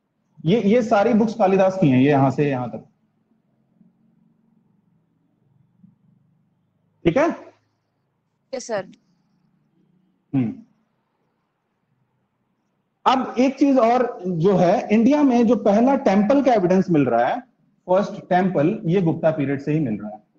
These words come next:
Speaker 1: First temple। इससे पहले India में temples वगैरह नहीं होते थे। First temple का evidence जो है, वो यहाँ हमें गुप्ता period से मिल रहा है। और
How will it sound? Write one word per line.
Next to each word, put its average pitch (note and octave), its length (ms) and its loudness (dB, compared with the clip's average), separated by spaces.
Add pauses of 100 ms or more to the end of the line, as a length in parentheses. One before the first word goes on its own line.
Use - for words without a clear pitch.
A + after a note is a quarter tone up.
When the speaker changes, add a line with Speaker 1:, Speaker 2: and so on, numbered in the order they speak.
(720)
Speaker 1:
First - 360 -8
temple। A#2+ 300 -6
इससे F#3+ 220 -6
पहले A3 260 0
India F#3 300 0
में G3+ 220 -6
temples F#3+ 360 -4
वगैरह D3+ 260 -2
नहीं D3+ 160 -4
होते A2 220 -8
थे। G#2+ 140 -16 (840)
First - 380 -2
temple E3+ 320 0
का G3 120 2
evidence C#3 340 0
जो B2 140 -2
है, G3 260 -8 (140)
वो F3 320 -4 (100)
यहाँ D#3 260 -4
हमें D#3 260 -2
गुप्ता C#3 220 -2
period C#3+ 280 0
से D3+ 100 -6
मिल C#3+ 180 0
रहा D#3+ 240 2
है। D#4 220 -4 (800)
और D#3+ 440 2